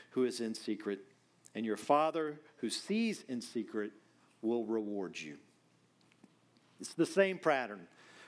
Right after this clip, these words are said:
When you pray, not if. Don't be like the hypocrites. What do they do? They pray in places where they will be seen by others.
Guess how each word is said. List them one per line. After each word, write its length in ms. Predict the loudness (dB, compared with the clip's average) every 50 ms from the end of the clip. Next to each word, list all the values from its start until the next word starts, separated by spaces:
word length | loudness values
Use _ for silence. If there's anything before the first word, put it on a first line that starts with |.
| -6 0
When 280 | 2 4 4 4 4
you 100 | 2 -2
pray, 340 | 0 2 4 4 4 4 2
not 320 | 2 2 2 2 2 2 2
if. 280 | 0 0 0 0 4
Don't 240 | 4 6 6 6 4
be 120 | 4 4
like 220 | 4 4 2 0 0
the 100 | 0 2
hypocrites. 680 | 2 2 0 0 -4 0 0 0 0 -2 -6 -12 -14 -16 _ -20 _ -20 -20 -20 -20 -20 -20 -20 -20 -4 2
What 160 | 4 4 4
do 100 | 4 4
they 200 | 6 6 6 6
do? 400 | 4 4 4 4 2 0 -4 -8 -10 -12 _ _ _ _ _ -20 _ _ 0
They 160 | 2 2 2
pray 500 | 2 -2 2 4 6 6 6 4 2 0
in 280 | -2 -2 -2 -2 -2 -2
places 840 | -2 2 4 4 4 2 0 -2 0 0 0 0 -2 -4 -10 -14 -20 _ _ -4 2
where 120 | 2 4
they 160 | 4 4 4
will 160 | 2 2 -2
be 160 | 0 0 0 0
seen 600 | -2 -4 -2 0 0 0 0 -2 -2 -4 -8 -10 -14 -18 -6 2
by 280 | 4 4 4 4 2
others. 280 | 0 -2 -4 -8 -8